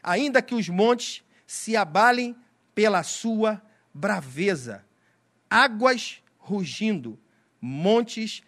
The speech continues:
se abalando pela sua braveza. Também fala de uma outra esfera relacionada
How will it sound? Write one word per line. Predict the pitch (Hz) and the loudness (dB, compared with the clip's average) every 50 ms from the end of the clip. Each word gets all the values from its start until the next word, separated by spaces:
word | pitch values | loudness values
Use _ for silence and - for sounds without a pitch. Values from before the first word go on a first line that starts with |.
| _ _ | _ _
se | - - - - 196 | -16 -14 -8 -4 -2
abalando | 190 185 180 185 170 165 170 214 240 247 240 208 247 240 226 - _ _ _ | -2 0 2 2 2 2 2 2 2 2 2 0 -4 -6 -8 -12 _ _ _
pela | - 180 190 185 175 156 | -4 -2 -2 0 -2 -4
sua | - - - - 202 196 196 190 185 185 180 - _ _ _ _ | -4 -8 -10 -8 -6 -4 -2 -2 -4 -4 -6 -10 _ _ _ _
braveza. | - 139 156 160 143 117 117 151 170 175 139 117 117 104 - _ _ _ - | -6 -2 -2 -2 -2 -4 -4 -2 -2 -2 -2 -4 -10 -14 -14 _ _ _ -6
Também | 196 202 202 196 185 | -4 -2 -2 -2 -4
fala | - - - 185 185 180 175 165 151 147 - _ _ | -6 -4 0 2 2 2 2 0 -4 -6 -8 _ _
de | 143 135 156 | -14 -8 -6
uma | 170 165 160 156 147 139 | -6 -2 0 0 0 2
outra | 131 131 147 196 277 320 339 339 - - 285 285 | 2 4 4 4 4 4 2 0 0 2 2 2
esfera | 277 - - - - - 185 180 165 143 131 113 107 - - _ _ | 0 -2 -8 -12 -8 -6 -2 -2 -2 -2 -2 -6 -8 -12 -20 _ _
relacionada | - 160 156 170 170 - - 165 151 156 165 175 196 190 180 196 196 196 | -8 -4 -4 -4 -4 -4 -6 -8 -6 -2 -2 0 -2 0 0 -2 -2 -2